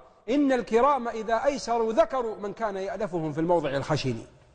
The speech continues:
إن الكرام إذا أيسروا ذكروا من كان يألفهم في الموضع الخشن. ما ينسى أهله، ما ينسى من هم معه،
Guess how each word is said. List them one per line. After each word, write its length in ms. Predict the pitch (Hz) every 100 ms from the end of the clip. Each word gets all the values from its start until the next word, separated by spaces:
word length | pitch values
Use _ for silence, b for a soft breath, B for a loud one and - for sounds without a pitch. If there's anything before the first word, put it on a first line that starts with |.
| b b b b
إن 140 | 160 170
الكرام 480 | 165 185 254 226
إذا 320 | 202 185 190 254
أيسروا 420 | 285 226 180 147 - _ 240
ذكروا 400 | 339 320 294 262
من 140 | 240
كان 240 | - 247 226
يألفهم 500 | 220 233 196 196 180
في 60 |
الموضع 320 | 190 202 170
الخشن. 460 | 170 202 185 165 127 B B B
ما 200 | 302 381
ينسى 340 | 359 285 269 - - -
أهله، 420 | 240 233 220 156 180
ما 100 | 254
ينسى 360 | 330 339 269 262
من 160 | 247
هم 160 | 220 226
معه، 240 | 220 214